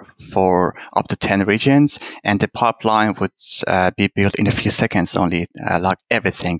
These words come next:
all the lambdas, which, uh, would deploy to ten regions. And, uh, with only, uh,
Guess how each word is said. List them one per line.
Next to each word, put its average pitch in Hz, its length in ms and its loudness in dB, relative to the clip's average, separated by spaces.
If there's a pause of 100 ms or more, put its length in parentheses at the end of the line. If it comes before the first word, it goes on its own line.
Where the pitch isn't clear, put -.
all 98 160 0
the 95 100 -2
lambdas, 95 600 0
which, - 260 -2
uh, 92 440 2
would 95 140 -4
deploy 92 340 -2
to 95 120 -4 (100)
ten 101 220 2
regions. 113 540 0 (380)
And, 98 360 0
uh, 95 360 2 (120)
with 117 140 -6
only, 117 460 2 (160)
uh, 92 320 2